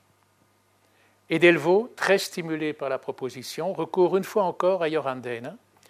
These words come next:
dont il admire une nouvelle d'une grande densité métaphysique, De Trein der Traagheid,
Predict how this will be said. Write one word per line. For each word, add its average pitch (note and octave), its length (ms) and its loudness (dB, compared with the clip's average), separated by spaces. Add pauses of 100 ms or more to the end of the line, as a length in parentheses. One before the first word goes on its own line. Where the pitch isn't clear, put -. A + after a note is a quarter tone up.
(480)
dont D#3+ 120 0
il E3 200 2
admire F3 340 2
une D#3+ 140 -4
nouvelle D#3 340 2
d'une D3 160 -6
grande F3 320 0
densité D#3 540 -6
métaphysique, B2 760 -10 (720)
De C#3+ 80 -6
Trein D#3+ 300 0
der C#3+ 200 -4
Traagheid, C#3 500 -2